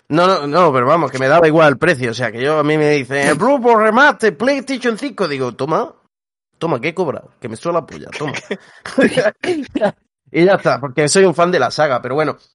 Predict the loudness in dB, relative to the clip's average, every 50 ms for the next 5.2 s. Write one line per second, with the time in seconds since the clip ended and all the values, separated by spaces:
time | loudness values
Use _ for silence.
0 | _ _ -10 -4 -2 -2 -2 -4 -8 -10 -6 -6 -2 0 2 2 4 4 2 0
1 | 2 0 0 0 2 0 2 2 2 0 0 -4 _ _ _ _ _ -4 -4 -4
2 | -2 -4 -4 0 0 -2 0 0 0 0 0 0 2 0 2 2 2 0 -2 -2
3 | -2 -4 -6 -4 -2 -2 -2 -2 0 -2 -2 0 2 2 2 0 0 0 -2 -2
4 | -2 -2 -2 -2 -2 -2 -2 -2 0 0 -2 0 0 -2 -2 -2 -6 -4 -2 -2
5 | -2 -2 -6